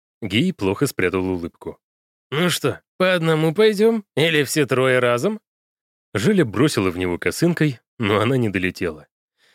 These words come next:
Тогда подскочила к бочке с водой и брызнула на волка, но тот только смеялся, вытирая лицо.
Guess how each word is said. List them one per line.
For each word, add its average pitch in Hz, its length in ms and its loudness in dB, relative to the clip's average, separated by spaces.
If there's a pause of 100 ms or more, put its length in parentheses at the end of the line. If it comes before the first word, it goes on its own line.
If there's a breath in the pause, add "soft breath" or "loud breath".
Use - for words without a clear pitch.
(140)
Тогда 165 260 2
подскочила 139 500 0
к 95 80 -8
бочке 110 320 0
с - 100 -6
водой 117 340 2
и 107 40 2
брызнула 135 560 2
на 104 160 2
волка, 143 420 0 (260)
но 135 120 2
тот 175 220 2
только 139 260 0
смеялся, 120 600 0
вытирая 92 460 0
лицо. 80 460 -10